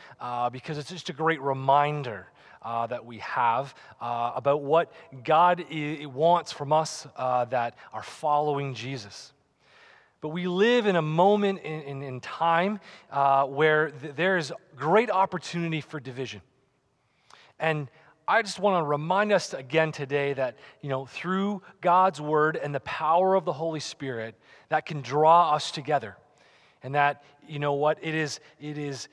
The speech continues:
uh, many things can to take us different ways. Many things can, can take our focus away from what we're gonna be talking about. Uh, but in this moment, as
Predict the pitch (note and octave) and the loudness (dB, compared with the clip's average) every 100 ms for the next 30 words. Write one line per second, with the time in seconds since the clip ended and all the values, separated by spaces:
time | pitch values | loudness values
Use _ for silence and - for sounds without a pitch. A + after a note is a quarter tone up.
0 | _ C3 C3 E3 A3+ B3 - G3 F3+ F3 | _ -12 -6 0 0 0 0 0 0 -4
1 | D3 C3 B2+ B2 A#2 - G3 - F3 - | -8 -8 -10 -12 -12 -4 -4 -2 -6 -6
2 | E3 D3 C#3+ F#3+ F3+ E3+ C3 E3+ F3 F3+ | -6 -6 -2 0 0 -2 -2 -4 -4 -4
3 | E3+ - C#3+ - - _ D3+ C#3 F#3+ F3 | -6 -4 -8 -8 -18 _ -10 -4 -2 -2
4 | B2+ - G3 F#3 F3 - - - - C3+ | -4 -2 0 0 -4 -10 -14 -14 -6 -4
5 | C#3 F#3 G3+ G3+ - - C#3+ D#3+ C#3+ C#3+ | 0 2 2 -2 -6 -6 -4 -4 -6 -8
6 | B2+ - - G3 - F#3 F3 D#3+ D#3 D#3 | -8 -8 -2 -2 -2 -4 -2 2 2 2
7 | - - - - - C#3+ C#3+ C#3 C3+ C3 | -8 -20 -20 -20 -6 0 2 2 0 -4
8 | D3+ D3+ D3 A3+ B3 - E3 D#3+ C#3 C3 | -4 -4 0 0 0 -4 -4 -2 -2 -6
9 | C3 - - - - C3 B2 | -10 -14 -20 -16 -8 -8 -8